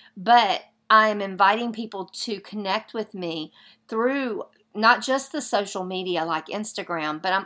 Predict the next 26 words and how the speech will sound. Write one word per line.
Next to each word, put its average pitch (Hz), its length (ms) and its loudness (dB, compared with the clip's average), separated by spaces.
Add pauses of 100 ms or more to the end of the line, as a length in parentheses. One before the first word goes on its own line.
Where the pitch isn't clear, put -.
(140)
also 262 360 2
inviting 190 520 0
them 180 180 -4
to 214 120 -12
connect 185 460 -6
with 202 180 -12
me 175 300 -6 (300)
in 202 140 -4
my 180 140 2
podcast 214 720 0
and 175 360 -8 (200)
connect 202 420 -4
with 202 200 -8
me 202 360 -4 (420)
on 202 220 4
my 185 160 6
website. 185 580 -2 (960)
All 214 240 6
of 269 160 -2
that 208 260 2
comes 190 280 -6
back 202 440 2
to 196 380 -2
building 202 640 -6
my 175 360 -2
home 175 540 -2